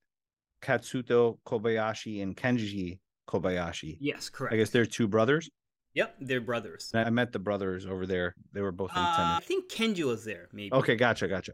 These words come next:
Speaker 2: Yeah.
Speaker 1: Okay, so I met one of the brothers. And I think I met another fellow from the film.
Speaker 2: Oh, then it could have been both.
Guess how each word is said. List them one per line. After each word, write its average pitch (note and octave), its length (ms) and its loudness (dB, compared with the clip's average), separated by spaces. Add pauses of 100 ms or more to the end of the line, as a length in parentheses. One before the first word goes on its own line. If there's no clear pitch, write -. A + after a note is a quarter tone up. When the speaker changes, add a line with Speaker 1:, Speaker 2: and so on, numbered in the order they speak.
Speaker 2:
Yeah. - 100 -18
Speaker 1:
Okay, G#2+ 240 2
so - 160 -6
I F#2 40 -2
met F#2+ 180 0
one F#2+ 100 0
of F2+ 80 -2
the E2 60 -2
brothers. D#2+ 400 -10 (140)
And A#2+ 120 6
I A2+ 60 4
think A2+ 180 0
I G2+ 60 4
met G2 160 2
another F#2 280 0
fellow E2+ 460 -6 (220)
from F2+ 240 -4
the F2+ 40 -6
film. E2+ 400 -4 (500)
Speaker 2:
Oh, D3+ 120 0
then C3+ 220 -4
it A#2 140 -14
could C3+ 120 -6
have A2 80 -8
been G2+ 160 -10
both. F#2+ 260 -14